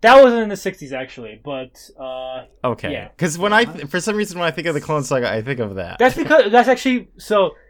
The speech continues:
Speaker 1: it, the, I think that might be because of the anime series, 'cause that's what I thought when I, um, when I thought of Spider-Man two. The anime series mixed a lot of stuff together.
Speaker 2: Okay, what if I never watched the animated series? Am I just dumb?
Speaker 1: But it might have been, like, pop culture most at some point.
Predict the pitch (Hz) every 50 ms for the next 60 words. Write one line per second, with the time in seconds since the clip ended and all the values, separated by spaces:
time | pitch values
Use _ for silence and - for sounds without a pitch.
0 | _ _ _ _ - 202 202 180 196 220 185 190 226 196 190 240 285 294 208 208
1 | 233 226 233 214 196 233 202 190 185 185 196 190 185 165 - - 180 190 196 208
2 | 196 196 - - 208 202 202 190 185 175 180 175 - 185 180 175 170 131 156 160
3 | 156 156 160 156 156 147 151 175 _ _ - 135 131 135 135 135 135 131 131 131
4 | 131 131 131 131 127 120 _ _ _ _ _ _ _ 165 175 180 180 190 175 165
5 | - 165 156 143 131 - 147 143 175 170 190 196 185 175 - - - 185 180 175
6 | 170 160 156 151 147 _ _ _ _ _ _ _ - 175 170 - - 175 170 160
7 | 160 151 - - 160 147 - 139 - 131 117 110 98 92 92 _ _ _ _ -
8 | _ _ _ _ _ _ _ _ _ _ _ _ _ - _ _ _ - 120 -
9 | - 139 117 107 101 120 147 160 151 - 147 123 123 123 120 123 113 107 113 127
10 | 135 - - - 95 90 87 87 87 87 85 85 - - 90 90 85 87 98 101
11 | 104 110 104 113 - 95 87 101 95 101 180 156 208 202 202 214 202 214 208 190
12 | 190 - - 175 170 - 185 170 - - 160 147 147 151 147 - 135 123 - 123
13 | 113 117 107 107